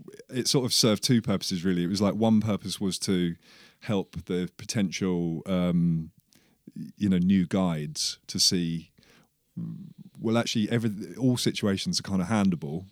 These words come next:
You know, you can ha-, you can handle that and kind of s-, see what, see what's needed in the moment. Um, but also that th-,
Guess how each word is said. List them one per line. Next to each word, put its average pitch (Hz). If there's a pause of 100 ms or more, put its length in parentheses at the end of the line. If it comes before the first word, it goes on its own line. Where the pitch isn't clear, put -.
You 95
know, 87
you 90
can 98
ha-, 104
you 101
can 101
handle 101
that 87
and 90
kind 92
of - (460)
s-, -
see 113
what, 90
see 113
what's 95
needed 95
in 85
the 85
moment. 80 (840)
Um, 87 (480)
but 98
also 92 (580)
that 107 (680)
th-, -